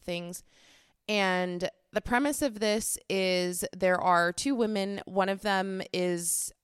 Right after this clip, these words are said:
I think she's in college, and, um, she kind of, like, un-, she got pregnant, but it was not planned.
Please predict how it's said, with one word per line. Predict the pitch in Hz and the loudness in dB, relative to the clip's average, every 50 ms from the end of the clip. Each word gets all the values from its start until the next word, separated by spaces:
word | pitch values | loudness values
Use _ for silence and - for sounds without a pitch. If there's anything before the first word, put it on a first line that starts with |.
| _ - | _ -10
I | 180 - | -10 -4
think | - - 466 571 | -2 -2 -2 -2
she's | - - 415 262 | 0 -2 0 0
in | 220 - | -2 -2
college, | - - 202 180 180 185 185 185 180 - - - - - _ - | 0 2 2 2 2 2 0 0 -2 -2 -4 -4 -6 -6 _ -6
and, | 180 175 175 170 165 165 160 165 170 165 - - | -4 -2 -2 -2 -2 -4 -4 -6 -8 -8 -6 -2
um, | - 170 165 165 160 160 165 | 0 0 0 0 -2 -4 -6
she | - - 208 | -6 -6 -6
kind | - - 202 190 190 196 190 | -6 -4 -2 -2 -2 0 -2
of, | 190 180 - | -4 -4 -2
like, | 196 175 160 156 - - _ _ _ _ _ _ _ _ _ _ _ _ _ _ - | -2 -4 -4 -4 -6 -12 _ _ _ _ _ _ _ _ _ _ _ _ _ _ 2
un-, | 208 226 254 254 - _ _ - | 2 4 2 0 -4 _ _ -6
she | - - - 233 | -2 -2 0 2
got | - 240 233 - | 4 4 4 2
pregnant, | - 220 202 185 190 190 175 175 - | 2 0 0 0 0 0 -2 -2 0
but | - 170 160 - | 2 2 2 2
it | - - | -2 -4
was | 160 160 - | -4 -4 -2
not | 180 165 - - | -2 -2 -2 -2
planned. | - - 175 165 156 147 143 151 170 - - | -4 -4 -2 -2 -2 -2 -2 -4 -8 -10 -10